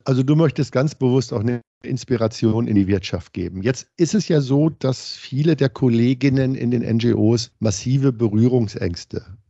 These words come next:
haben mit, mit Wirtschaft oder keine Zugänge in Wirtschaft. Wenn ich jetzt höre, dass es den Verband Gemeinwohlökonomie gibt, der regional, national, international ist,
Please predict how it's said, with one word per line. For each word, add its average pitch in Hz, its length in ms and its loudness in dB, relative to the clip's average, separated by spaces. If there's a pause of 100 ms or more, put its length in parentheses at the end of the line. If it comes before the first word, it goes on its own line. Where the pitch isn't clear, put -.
(140)
haben 107 560 -2
mit, 117 420 -8
mit 104 200 -6
Wirtschaft 151 640 0
oder 135 420 2 (800)
keine 113 300 0
Zugänge 98 540 -4
in 90 260 -8
Wirtschaft. 85 560 -10 (760)
Wenn 120 80 2
ich 135 140 2
jetzt 143 180 0
höre, 156 300 4
dass 139 260 -2
es 131 200 -8
den 120 260 0
Verband 117 420 0
Gemeinwohlökonomie 110 1120 0
gibt, 90 240 -4
der 98 140 2
regional, 113 520 2
national, 107 500 0
international 104 880 0
ist, 104 220 -4